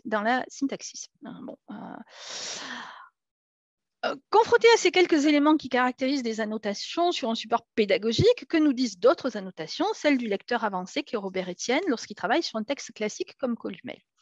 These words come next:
Alors, j'ai utilisé comme support un, un exemplaire du corpus agronomique latin, donc Columel, Varron, Palladius, Caton,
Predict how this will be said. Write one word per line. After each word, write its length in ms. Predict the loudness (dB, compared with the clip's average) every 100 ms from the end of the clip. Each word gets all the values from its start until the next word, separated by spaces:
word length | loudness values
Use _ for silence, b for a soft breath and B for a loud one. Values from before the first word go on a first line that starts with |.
| B B B B B B
Alors, 240 | 4 4 2
j'ai 400 | -2 2 2 2
utilisé 460 | -2 0 2 2
comme 260 | 0 -2 -4
support 580 | -8 -6 0 4 4 4
un, 200 | 2 2
un 160 | 0 2
exemplaire 800 | 0 0 -4 -4 -2 -2 -2 -6
du 160 | -8 -4
corpus 380 | -2 -2 -2 -2
agronomique 540 | 0 2 2 2 0
latin, 440 | 0 -2 -2 -10 -10 -16 B B B -12
donc 200 | -12 -4
Columel, 440 | -2 2 2 2
Varron, 640 | 0 -4 -6 -6 -6 -8 -4
Palladius, 520 | -2 -2 -6 -10 -12
Caton, 280 | -10 -10 -10